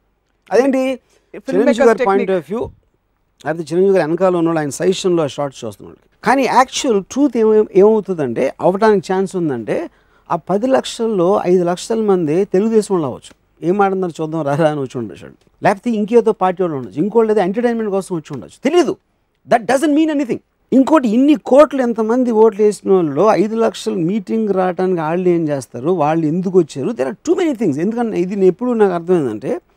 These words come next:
Speaker 1: మైకేల్ జాక్సన్ కాన్సర్ట్ నేను ఒక చూస్తే ఒక ఎల్డీ ప్లేయర్లో I was shocked. ఆ, లక్షలు లక్షలు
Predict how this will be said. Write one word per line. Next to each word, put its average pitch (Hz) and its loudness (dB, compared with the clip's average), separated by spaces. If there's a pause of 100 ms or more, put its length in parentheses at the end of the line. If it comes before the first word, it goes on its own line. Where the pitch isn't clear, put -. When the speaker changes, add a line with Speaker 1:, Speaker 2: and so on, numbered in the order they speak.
(560)
Speaker 1:
మైకేల్ 277 2
జాక్సన్ 226 -4 (640)
కాన్సర్ట్ 190 0
నేను 165 0 (100)
ఒక 135 -2 (280)
చూస్తే 113 -4 (760)
ఒక 131 -14 (880)
ఎల్డీ 160 2
ప్లేయర్లో 101 -8 (100)
I 196 -10
was - -12
shocked. - -2
ఆ, 175 -2
లక్షలు - -10
లక్షలు 185 -6